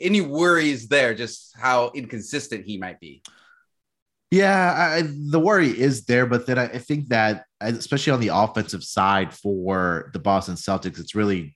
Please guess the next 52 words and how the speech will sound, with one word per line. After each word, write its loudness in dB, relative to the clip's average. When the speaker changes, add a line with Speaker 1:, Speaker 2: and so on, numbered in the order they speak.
Speaker 2:
Jaylen -2
Brown 0
and -6
n-, -4
it's -10
number 0
one, 2
Jayson -4
Tatum, -2
and -4
then -4
Jaylen -6
Brown. -2
Like, -4
I -2
think -2
he's 0
still 2
gonna -2
Speaker 1:
Yeah. -2
Speaker 2:
get -2
the -6
looks. -4
I -2
mean, 4
even 4
in 2
game 2
one, 0
like 0
you -6
mentioned, -4
like, 0
he -4
had 2
a 0
bad, 0
very 2
bad -4
shooting -8
game. -2
He 4
only 4
had 2
twelve 0
points, -4
but 0
he 0
still 0
got 2
up -2
nine -4